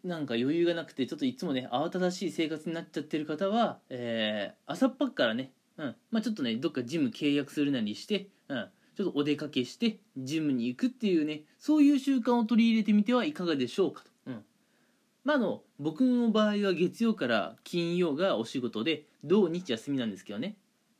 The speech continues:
まあ、もちろんそうじゃない人もいるかもしれませんが、うん。土日をね、いきなり二日間はちょっと難しいかもしれないです。うん。なので、どちらか一日だけでもいいですよ。うん。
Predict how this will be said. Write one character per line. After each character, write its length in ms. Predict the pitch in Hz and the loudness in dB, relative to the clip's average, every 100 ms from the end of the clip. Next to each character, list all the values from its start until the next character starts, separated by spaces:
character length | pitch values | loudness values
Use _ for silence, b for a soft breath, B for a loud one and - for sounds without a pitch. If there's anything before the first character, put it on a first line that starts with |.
| _ | _
ま 120 | - 262 | -2 2
あ、 20 | |
も 100 | 226 | 2
ち 120 | 226 | 2
ろ 80 | 311 | -2
ん 20 | |
そ 120 | 220 | 2
う 60 | 254 | 0
じ 60 | 180 | 2
ゃ 20 | |
な 80 | 170 | -2
い 60 | |
人 120 | 156 | 0
も 80 | 254 | 0
い 80 | 139 | 2
る 80 | 180 | -2
か 100 | 180 | -2
も 100 | 127 | -2
し 120 | 123 | -2
れ 100 | 139 | -4
ま 100 | 143 | -4
せ 120 | 143 | -4
ん 100 | 156 | -4
が、 200 | 170 175 b b b - | -4 -4 b b b -8
う 60 | |
ん。 100 | 160 b b - | -6 b b 2
土 300 | 202 359 226 | 8 8 8
日 280 | 226 220 | 4 2
を 40 | 135 | -2
ね、 200 | 139 143 _ | -2 -4 _
い 100 | 175 | -14
き 100 | 180 | -2
な 80 | 285 | 2
り 80 | 277 | 2
二 180 | 262 - | 0 -2
日 120 | 370 | -2
間 200 | 320 180 | 0 0
は 320 | 196 190 113 - | -2 -2 -4 -10
ち 60 | |
ょ 20 | |
っ 20 | - | -4
と 100 | 156 | -2
難 340 | 147 175 240 | -2 0 0
し 140 | 226 | 2
い 40 | 247 | 0
か 80 | 175 | 0
も 60 | |
し 120 | 120 | -4
れ 60 | 123 | -8
な 80 | 104 | -8
い 40 | |
で 60 | 87 | -12
す。 160 | - _ - | -18 _ -10
う 80 | 147 | -8
ん。 120 | 107 b b b _ | -8 b b b _
な 100 | 269 | 2
の 60 | |
で、 100 | 277 | 4
ど 160 | 151 156 | 2 -4
ち 140 | - | 0
ら 80 | 339 | 0
か 200 | 330 330 - | 2 -2 -4
一 240 | - - 311 | -8 -2 0
日 200 | 302 302 | 2 2
だ 80 | |
け 80 | 214 | 0
で 60 | 196 | 0
も 120 | 147 | -2
い 60 | 151 | -2
い 20 | |
で 80 | 135 | -2
す 100 | - | -4
よ。 80 | - _ | -14 _
う 60 | |
ん。 80 | 147 | -8